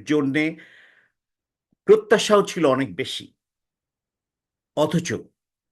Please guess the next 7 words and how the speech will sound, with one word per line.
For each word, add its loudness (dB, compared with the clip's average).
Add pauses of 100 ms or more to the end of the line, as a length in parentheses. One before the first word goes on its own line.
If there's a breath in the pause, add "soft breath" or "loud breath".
(200)
আজকে 0 (560 loud breath)
সেই 0
বৈষম্য 2 (160)
বিরোধীরাই 0 (380)
এই 0 (120)
অন্তর্বর্তীকালীন -6 (120)
সরকারের -4